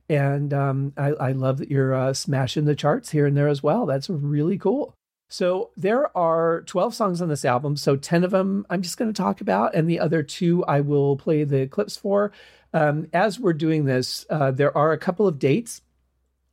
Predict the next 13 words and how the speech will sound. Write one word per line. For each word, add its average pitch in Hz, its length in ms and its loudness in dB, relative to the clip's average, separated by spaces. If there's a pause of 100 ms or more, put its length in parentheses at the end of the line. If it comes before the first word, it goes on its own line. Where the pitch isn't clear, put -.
scheduled 143 580 0
for, 135 420 2
uh, 127 360 0
Jim 131 260 -2
Bob 127 260 2
to - 80 -10
play 135 280 0
live 120 400 0
to 127 420 0 (240)
celebrate 180 440 0
the 175 100 0
album's 143 420 0
release. 143 560 0